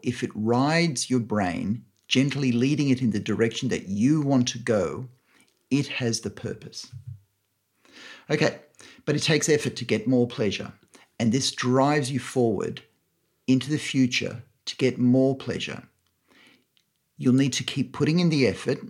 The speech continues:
working on your relationships, playing your sport,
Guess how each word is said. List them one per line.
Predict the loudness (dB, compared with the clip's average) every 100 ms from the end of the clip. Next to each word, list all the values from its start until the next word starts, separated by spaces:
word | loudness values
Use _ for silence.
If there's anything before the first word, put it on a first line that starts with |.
| -10
working | 0 0 0 0
on | 2
your | 4
relationships, | 4 4 2 -2 -4 -6 -8 -12 -14 -16
playing | -4 0 2 2
your | 0
sport, | -2 0 2 2 0